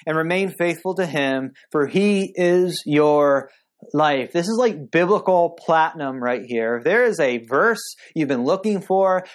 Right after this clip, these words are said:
to meditate on for, for this month, this year, like, if you're looking for a, a life verse, check this one out,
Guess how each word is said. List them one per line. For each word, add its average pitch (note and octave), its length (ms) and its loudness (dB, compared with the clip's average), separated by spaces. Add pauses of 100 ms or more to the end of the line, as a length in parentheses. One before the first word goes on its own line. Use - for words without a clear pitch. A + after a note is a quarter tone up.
(100)
to D3 80 -4
meditate F3+ 600 0
on F3 460 0 (260)
for, C#3 560 -2
for C3+ 140 0
this B2+ 220 -2
month, E3 420 0 (140)
this C3 260 -4
year, E3 560 0 (220)
like, B2+ 200 -2
if D3 160 -2
you're G3+ 160 2
looking F3 280 0
for D3+ 220 2
a, C3+ 140 0
a C3+ 120 0
life D3 440 -2
verse, C3 520 -2 (420)
check F3 300 -2
this C#3+ 220 -2
one B2 220 -2
out, A2+ 340 -2